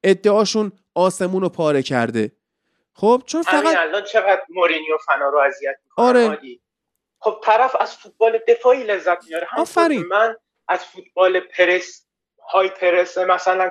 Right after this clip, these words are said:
Speaker 2: کلوپ و رانگنیک لذت می‌برم.
Speaker 1: منم از لانگ بال شاندایش لذت می‌برم. خب هی-، هیچ چیزی باعث نمیشه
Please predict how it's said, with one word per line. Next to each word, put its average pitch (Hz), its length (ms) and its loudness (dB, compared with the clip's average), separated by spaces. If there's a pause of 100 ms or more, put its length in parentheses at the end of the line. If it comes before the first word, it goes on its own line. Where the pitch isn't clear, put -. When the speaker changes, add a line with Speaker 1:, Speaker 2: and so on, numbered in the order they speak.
Speaker 2:
کلوپ 180 280 -12
و 202 40 0
رانگنیک 190 420 0
لذت 185 420 0
می‌برم. 120 300 -10
Speaker 1:
منم 302 300 0
از 262 200 0
لانگ 262 360 0
بال 269 320 2
شاندایش 208 680 -2
لذت 135 340 -2
می‌برم. 117 360 -2 (640)
خب 254 320 0 (260)
هی-، - 180 -8 (540)
هیچ 269 340 0
چیزی 302 340 -2
باعث 277 380 0
نمیشه 302 420 0